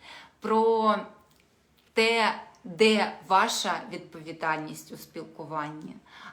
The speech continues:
а де ви уже не можете вплинути на те, як взагалі спілкуватися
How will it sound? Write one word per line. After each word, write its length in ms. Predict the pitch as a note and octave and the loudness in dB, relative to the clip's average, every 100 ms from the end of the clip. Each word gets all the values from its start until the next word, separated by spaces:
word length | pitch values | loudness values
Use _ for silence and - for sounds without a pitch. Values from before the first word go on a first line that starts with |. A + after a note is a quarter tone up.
| - | -2
а 160 | F3+ F3+ | 0 0
де 560 | F3 G#3+ A3+ G3+ - - | 0 0 2 0 -2 -10
ви 340 | E3 E3 A3 G3+ | -12 -4 -2 -2
уже 640 | - F#3+ - G3+ F#3+ F3 - | -6 -10 -6 -4 -4 -6 -8
не 600 | F#3+ F#3+ G3 G3 F#3+ F3+ - - _ | -10 -6 -2 0 -2 -4 -10 -20 _
можете 680 | G3 A3+ A#3 A3 G3+ - E3+ | 0 2 2 0 -2 -6 -8
вплинути 920 | E3+ - G#3+ G#3 G#3 G3 F3 E3+ E3 | -10 -8 -2 0 0 -4 -8 -12 -12
на 160 | E3 E3+ | -10 -10
те, 440 | - F#3+ G#3 A3 - - - | -8 -4 -4 -4 -10 -20 -10
як 420 | E3+ G3+ F#3+ - | 2 4 4 0
взагалі 800 | E3 F3 D#3+ E3+ E3+ F#3+ F3 E3 | -10 -10 -8 -8 -8 -8 -8 -10
спілкуватися 1400 | - - G3+ - - D3+ F3 F3+ F#3+ A#3+ A#3 B3 A#3 A3 | -10 -8 -6 -8 -10 -4 2 2 2 -4 -4 0 2 0